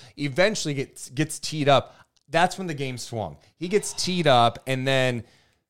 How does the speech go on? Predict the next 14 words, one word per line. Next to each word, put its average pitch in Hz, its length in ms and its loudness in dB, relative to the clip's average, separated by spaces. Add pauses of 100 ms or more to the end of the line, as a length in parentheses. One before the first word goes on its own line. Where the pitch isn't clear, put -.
(160)
you 135 100 -2
know, 113 300 2
uh, 110 240 4
Kerr 156 280 2
ends 139 200 2
up 117 100 0
take 151 320 0
him, 123 160 0 (240)
taking 139 360 0
him 131 240 2
out 113 220 4
of 101 60 0
the 104 80 0
game 104 420 2